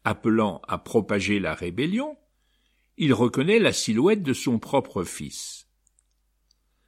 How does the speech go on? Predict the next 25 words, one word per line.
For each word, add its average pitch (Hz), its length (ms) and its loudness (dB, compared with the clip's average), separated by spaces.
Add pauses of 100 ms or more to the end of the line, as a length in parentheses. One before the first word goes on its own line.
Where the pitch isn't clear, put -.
(100)
Dans 107 140 2
la 95 120 2
chaleur 127 420 2
de 101 80 0
l'été, 98 680 -2 (460)
alors 107 320 -2
que 117 80 2
la 95 160 2
panique 117 600 -2
gagne 196 640 -2
et 90 160 -4
que 107 120 0
Belfast 95 760 -4
s'embrase, 110 840 -4 (760)
ses - 260 4
pères, 233 640 -4 (100)
que 117 80 -2
tout 110 260 2
sépare, 175 760 -4 (560)
partagent 185 460 0
leur 120 200 2
culpabilité 113 960 2
et 101 60 0
leur 98 240 0
impuissance 139 960 -4